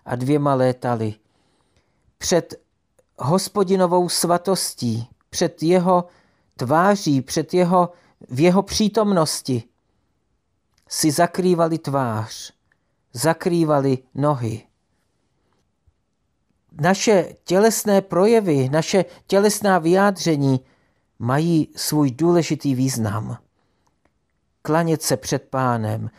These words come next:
někdy ležet před Hospodinem na své tváři, zvednout ruce. Je to něco, co vyjadřujeme svým tělem, vyjadřujeme to, co máme ve svém srdci.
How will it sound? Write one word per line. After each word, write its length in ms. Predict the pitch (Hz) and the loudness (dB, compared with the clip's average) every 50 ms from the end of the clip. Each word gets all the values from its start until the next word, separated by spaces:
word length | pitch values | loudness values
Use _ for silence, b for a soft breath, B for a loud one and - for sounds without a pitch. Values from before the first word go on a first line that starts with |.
| b b | b b
někdy 340 | - 160 175 165 170 185 180 | -2 -2 -2 0 2 2 2
ležet 580 | 165 170 185 175 - 165 135 127 - - - _ _ _ _ _ _ _ _ _ _ _ _ _ _ _ _ _ _ _ _ _ _ | 4 4 2 2 2 0 0 0 -2 -4 -20 _ _ _ _ _ _ _ _ _ _ _ _ _ _ _ _ _ _ _ _ _ _
před 220 | - - 170 151 143 | -6 -4 -2 0 0
Hospodinem 680 | 151 160 - - - 160 147 139 143 135 131 123 120 | 0 -2 -2 -2 -4 -4 -2 0 0 0 0 0 0
na 120 | 131 139 139 | 0 0 -2
své 300 | - - 156 143 139 131 | -2 -2 0 0 0 0
tváři, 560 | - - 139 135 127 131 127 - - 117 110 b b b b b b b b b _ _ - | -2 -4 -4 -2 0 -2 -2 -2 -4 -6 -6 b b b b b b b b b _ _ -10
zvednout 580 | 120 117 135 170 185 175 196 196 190 185 - 170 | -6 -2 0 0 2 2 2 0 0 0 -2 0
ruce. 500 | 175 202 220 214 - - 156 135 117 - _ _ _ _ _ _ _ _ _ _ _ _ _ _ _ _ _ _ _ _ _ _ _ _ _ _ _ _ _ _ _ _ _ _ _ - | 0 0 -2 -2 -2 0 0 0 -2 -2 _ _ _ _ _ _ _ _ _ _ _ _ _ _ _ _ _ _ _ _ _ _ _ _ _ _ _ _ _ _ _ _ _ _ _ -4
Je 120 | 139 170 | -4 -2
to 140 | 170 220 196 | 0 0 0
něco, 400 | 170 180 190 196 - - 208 196 | 2 2 0 0 2 0 0 0
co 360 | 196 - 196 190 185 175 - - | 0 0 2 2 2 2 0 -4
vyjadřujeme 840 | 123 120 127 175 214 220 214 190 180 160 190 190 185 175 175 175 170 | -6 -2 2 4 4 4 4 2 0 2 4 4 4 4 2 2 0
svým 360 | - - 170 185 190 185 156 | 0 0 0 2 2 2 0
tělem, 480 | - 190 180 185 202 202 208 214 214 214 b b b b b b b b b _ _ _ _ _ _ _ _ _ _ - | 0 2 2 4 4 4 4 2 -2 -4 b b b b b b b b b _ _ _ _ _ _ _ _ _ _ -6
vyjadřujeme 800 | 123 147 185 202 214 180 175 175 208 202 196 190 196 190 190 185 190 b b b - | 0 2 4 4 4 2 2 4 4 4 4 6 4 4 4 2 0 b b b -2
to, 120 | 202 196 | -2 -2
co 180 | 196 - 233 202 | 0 0 0 2
máme 340 | 202 196 190 190 196 196 | 4 4 4 4 2 2
ve 120 | 175 180 190 | 2 2 0
svém 300 | 185 - 208 202 196 185 | 0 2 0 0 0 0
srdci. 540 | - - 220 208 - - - - 113 - | 0 -2 -2 -2 -4 -6 -4 -4 -4 -6